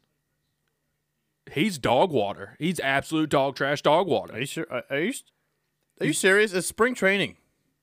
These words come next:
Speaker 2: Wh-, why,
Speaker 1: He's going
Speaker 2: why is he
Speaker 1: against,
Speaker 2: dog water?
Speaker 1: uh, he's batting a point oh eight oh.
Speaker 2: Okay.
Speaker 1: He's batted twenty-five times for a total of two hits. And
Speaker 2: That's
Speaker 1: he's,
Speaker 2: twenty-five times.
Speaker 1: and he struck. That's,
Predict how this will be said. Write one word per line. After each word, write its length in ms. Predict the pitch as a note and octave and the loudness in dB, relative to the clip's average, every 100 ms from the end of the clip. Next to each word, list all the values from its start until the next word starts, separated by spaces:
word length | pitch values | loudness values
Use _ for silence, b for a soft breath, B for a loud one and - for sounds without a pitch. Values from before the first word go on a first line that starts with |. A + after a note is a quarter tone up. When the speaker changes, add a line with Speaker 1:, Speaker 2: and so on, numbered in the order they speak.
| _ _ _ _ _ _ - | _ _ _ _ _ _ -10
Speaker 2:
Wh-, 140 | D#3+ | -10
why, 220 | - D#3+ F#3+ | -4 2 2
Speaker 1:
He's 120 | D#3 | 4
going 140 | G3+ | 4
Speaker 2:
why 100 | B3 | 4
is 60 | D4 | 2
he 80 | A#3+ | 2
Speaker 1:
against, 80 | F3+ | 4
Speaker 2:
dog 80 | C#3+ | 4
water? 260 | B2+ G#2+ G2+ | 2 -2 0
Speaker 1:
uh, 200 | D#3 D3+ | 2 2
he's 140 | D3+ | 0
batting 380 | C3 C#3+ G#3 G#3+ | 2 2 2 0
a 300 | G3 E3+ E3 D#3 | 0 2 0 -2
point 400 | - G#3 B3 - | -2 0 0 0
oh 320 | F3 G3 G#3+ G3+ | 2 6 4 4
eight 260 | F#3 G#3+ - | 0 0 2
oh. 380 | D#3+ C#3 C#3+ - _ _ _ - | 4 4 2 -4 _ _ _ -16
Speaker 2:
Okay. 360 | A2 A2 A2+ C3+ _ | -8 -2 -2 -4 _
Speaker 1:
He's 180 | - D#3 | -8 -4
batted 340 | C#3+ D#3+ D3+ | 0 0 0
twenty-five 640 | - F#3 G#3 G#3+ F#3 F3 F3 | -4 -2 -2 0 0 0 -2
times 380 | E3+ E3 E3+ | -2 -2 -4
for 160 | - D#3+ | -4 -4
a 40 | |
total 280 | D3+ E3 E3 | 0 0 2
of 100 | C#3 | 0
two 240 | - G#3 G#3 | -2 -4 -2
hits. 300 | F3 F3 - | -2 -2 2
And 80 | |
Speaker 2:
That's 180 | C#3+ C#3+ | 2 2
Speaker 1:
he's, 80 | - | -2
Speaker 2:
twenty-five 960 | - E3+ F#3 G3 F#3+ - F#3 E3 E3+ D3+ | -6 -2 0 0 -2 2 4 4 2 0
times. 540 | D#3 D#3 D3+ B2 G2 | 0 0 0 -2 -2
Speaker 1:
and 140 | - E3 | 0 0
he 80 | |
struck. 380 | C#3+ - F#3+ G#3 | 0 0 0 0
That's, 180 | D#3+ D3+ | 0 -4